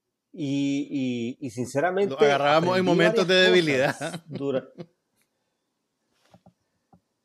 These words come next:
Speaker 1: Sí, no, no, e-, en este, en tono jocoso, sí creo que se dijeron cosas muy relevantes. Y la situación,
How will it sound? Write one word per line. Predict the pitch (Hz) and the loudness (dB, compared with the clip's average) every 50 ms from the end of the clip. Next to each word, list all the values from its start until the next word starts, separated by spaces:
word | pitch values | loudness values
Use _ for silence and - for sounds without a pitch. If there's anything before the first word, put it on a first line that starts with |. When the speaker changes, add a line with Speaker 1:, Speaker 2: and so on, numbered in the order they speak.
| - - - | -20 -20 -18
Speaker 1:
Sí, | - - - 202 226 233 | -14 -8 -2 0 2 4
no, | 220 214 226 226 220 | 4 4 4 4 4
no, | 220 226 226 226 220 190 | 4 4 4 4 4 4
e-, | 180 180 180 185 185 175 170 | 2 0 0 -2 -4 -4 -6
en | 170 185 | -4 -6
este, | 208 208 - - 220 214 196 180 175 165 | -6 -8 -6 -6 -8 -6 -6 -6 -8 -8
en | 151 240 | -10 -10
tono | _ - 196 202 208 220 | _ -8 -6 -6 -6 -6
jocoso, | 185 196 175 - - 175 180 190 180 - - - 190 185 180 185 147 147 | -8 -8 -12 -12 -10 -8 -8 -8 -8 -10 -12 -10 -8 -8 -8 -10 -12 -14
sí | 135 - - - 170 151 | -20 -18 -14 -14 -14 -10
creo | - - 165 165 165 135 | -8 -4 -2 -2 -2 -4
que | 147 131 | -6 -12
se | - - 156 143 135 131 127 127 | -8 -4 -2 -2 0 0 -2 -2
dijeron | 123 120 110 117 131 143 147 143 131 | -4 -6 -6 -4 -4 -4 -4 -4 -6
cosas | - - 151 139 135 - 151 139 131 | -6 -4 -4 -4 -4 -6 -8 -10 -10
muy | 123 131 147 160 165 147 | -10 -8 -6 -4 -4 -4
relevantes. | 135 123 110 104 101 101 107 107 110 104 _ - 135 139 - - - _ _ _ _ _ _ _ _ _ _ _ _ _ _ | -4 -4 -6 -6 -6 -6 -6 -8 -12 -14 _ -14 -14 -14 -16 -20 -20 _ _ _ _ _ _ _ _ _ _ _ _ _ _
Y | - 160 147 139 139 135 135 131 131 127 127 127 123 123 123 120 123 | -2 0 2 2 4 4 4 4 4 4 2 2 2 0 0 0 0
la | 117 117 123 | 0 -2 -2
situación, | 117 - - 113 - 135 127 - - - 143 151 165 170 165 180 196 214 220 202 147 | -4 -6 -10 -6 -2 -4 -4 -4 -4 -4 -2 0 2 2 2 2 0 -2 -6 -10 -12